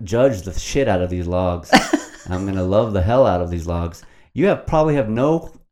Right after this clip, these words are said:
Speaker 1: fucking clue what I'm talking about. <laughs>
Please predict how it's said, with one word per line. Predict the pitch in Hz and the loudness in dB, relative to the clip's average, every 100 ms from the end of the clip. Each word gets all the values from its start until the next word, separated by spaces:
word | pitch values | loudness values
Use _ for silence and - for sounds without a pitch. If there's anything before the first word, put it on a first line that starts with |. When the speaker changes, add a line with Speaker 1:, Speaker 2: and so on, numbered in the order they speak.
| - - - | -20 -20 -2
Speaker 1:
fucking | 160 160 151 131 | -2 0 -2 -2
clue | - - 180 185 104 | -4 0 4 6 6
what | 98 123 | 6 4
I'm | 127 | 4
talking | 113 123 117 98 | 0 -2 0 -4
about. | 90 80 - - - - - - - - - - - - | -2 -4 -4 -6 -6 -4 -6 -6 -10 -12 -16 -20 -10 -8
<laughs> | - 220 - 180 - 151 | -6 -8 -6 -6 -6 -8